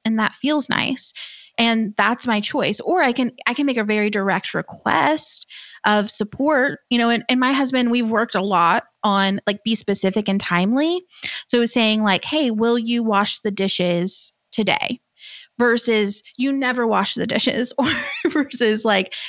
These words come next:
"Do you see what I'm doing?" Like, not being emotive, because typically most of us, if we ask directly and timely, like, people will chip in, but we want them to just, like, be us a little bit,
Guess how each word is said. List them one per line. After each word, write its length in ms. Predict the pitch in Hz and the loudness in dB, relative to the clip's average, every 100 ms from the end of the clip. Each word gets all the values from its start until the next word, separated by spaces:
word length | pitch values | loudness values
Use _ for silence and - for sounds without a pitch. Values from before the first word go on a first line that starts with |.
| - - | -12 -4
"Do 80 | 269 | 0
you 180 | 269 | 0
see 180 | 254 254 | 0 2
what 140 | 233 214 | 2 4
I'm 120 | 208 | 2
doing?" 220 | 214 190 | 2 2
Like, 100 | 185 | 2
not 220 | 220 220 233 | 2 2 2
being 160 | 220 | 2
emotive, 640 | 208 202 190 233 330 370 - - - - - | 2 2 2 2 0 0 -4 -12 -12 -12 -6
because 220 | 254 285 - | -2 -2 -2
typically 580 | 359 370 349 247 240 | -2 -2 0 0 0
most 380 | - 240 294 339 | 0 0 0 0
of 100 | 269 | 0
us, 260 | 226 226 - _ _ | 0 0 -6 _ _
if 160 | 240 - | -4 0
we 80 | - | 2
ask 260 | 226 240 | 2 0
directly 500 | 220 202 202 - 277 | 0 2 0 0 -2
and 100 | 233 | 0
timely, 400 | - - 226 262 | 0 -2 0 0
like, 200 | 247 202 | 0 -2
people 280 | - 214 226 | -4 -2 0
will 120 | 208 | 0
chip 260 | 196 190 - | -2 -2 0
in, 240 | 147 208 392 - - - - _ _ _ _ | 0 0 -2 -6 -20 -20 -20 _ _ _ _
but 180 | 220 233 | -2 2
we 120 | 240 | 2
want 320 | 226 226 220 226 | 2 2 2 0
them 180 | 226 220 | 0 -2
to 120 | 208 | -4
just, 240 | 202 - | -6 -4
like, 460 | 202 175 - - - _ _ - | 0 0 -2 -8 -20 _ _ -4
be 180 | 202 | 0
us 540 | - 175 330 - - - | 2 4 2 -2 -12 -8
a 60 | - | -6
little 220 | 302 349 | -2 -4
bit, 300 | 370 415 427 | -2 -2 -4